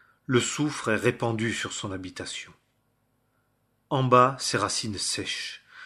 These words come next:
et en haut, ses branches sont coupées. Sa mémoire périt de dessus la terre, et il n'a pas de nom sur la face du pays. Il est repoussé de la lumière dans les ténèbres, on le bannit du monde.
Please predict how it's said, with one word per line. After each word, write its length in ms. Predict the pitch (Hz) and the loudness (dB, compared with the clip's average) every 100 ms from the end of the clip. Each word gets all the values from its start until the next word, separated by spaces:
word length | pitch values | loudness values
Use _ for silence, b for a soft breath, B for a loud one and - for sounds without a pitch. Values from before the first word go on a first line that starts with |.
| B - | B 8
et 120 | 127 | 10
en 80 | 147 | 10
haut, 200 | 160 175 | 8 6
ses 200 | - 117 | 2 0
branches 360 | 104 117 - | 2 0 -2
sont 220 | - 107 | -6 -8
coupées. 500 | - - 107 - 90 _ _ _ _ _ _ _ _ _ _ _ _ | -10 -10 -12 -10 -12 _ _ _ _ _ _ _ _ _ _ _ _
Sa 340 | - - - 120 | -12 -6 0 2
mémoire 640 | 127 127 123 135 131 - | 4 6 10 10 10 6
périt 300 | 131 117 135 | 4 6 4
de 120 | 117 | 2
dessus 280 | 113 107 - | 2 0 0
la 140 | 107 | 0
terre, 480 | 107 120 123 127 127 b b b b b | 0 0 0 -2 -6 b b b b b
et 140 | 135 127 | 4 6
il 160 | 123 | 4
n'a 100 | 113 | 0
pas 200 | 107 127 | 2 2
de 140 | 110 113 | 4 2
nom 280 | 113 117 | 2 -2
sur 240 | 98 - 90 | -2 -6 -8
la 80 | 90 | -8
face 320 | - 107 101 | -4 -4 -6
du 120 | 92 | -14
pays. 400 | - 92 95 95 _ _ _ _ _ _ _ _ - | -10 -8 -8 -12 _ _ _ _ _ _ _ _ -6
Il 120 | 180 | 6
est 60 | 160 | 10
repoussé 560 | 127 131 131 131 - 135 | 10 8 4 2 4 6
de 100 | 107 | 6
la 140 | 107 | 4
lumière 520 | 110 113 120 123 98 | 2 0 2 2 0
dans 120 | 101 | 0
les 140 | 110 107 | 0 -2
ténèbres, 600 | - 101 113 101 90 92 b b b b - | -4 -4 -4 -6 -8 -12 b b b b 0
on 100 | 143 | 6
le 140 | 131 | 6
bannit 480 | 120 113 120 113 104 | 6 6 4 4 -4
du 140 | 92 90 | -4 -8
monde. 400 | 90 87 78 | -10 -14 -20